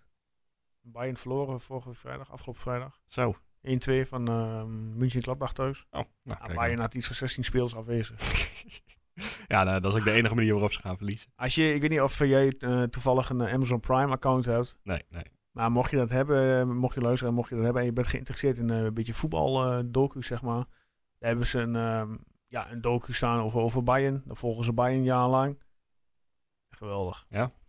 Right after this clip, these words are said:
Speaker 1: Ik heb,
Speaker 2: Ja.
Speaker 1: eh, en weet je wie ik dan ook geniaal vind? Thomas Müller.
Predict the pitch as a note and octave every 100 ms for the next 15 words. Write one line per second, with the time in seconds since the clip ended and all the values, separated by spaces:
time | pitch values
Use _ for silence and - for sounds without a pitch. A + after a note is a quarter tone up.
0 | _ - A#2+ - - A2+ A2+ A2+ A2 G#2+
1 | G#2+ - A2 G2+ B2 C3 C3+ C3 B2+ A#2+
2 | A2+ - - - A2+ A2+ - B2 - A#2+
3 | A2+ A2 A2+ A2 A#2+ A2+ G#2+ A#2 A2